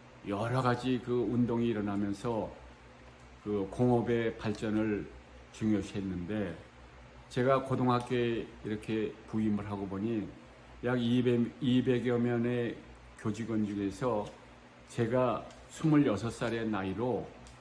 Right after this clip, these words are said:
제일 어렸습니다. 그래,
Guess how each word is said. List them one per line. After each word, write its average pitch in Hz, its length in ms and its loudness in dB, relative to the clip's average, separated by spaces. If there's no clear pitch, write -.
제일 131 580 0
어렸습니다. 92 800 -2
그래, 120 400 2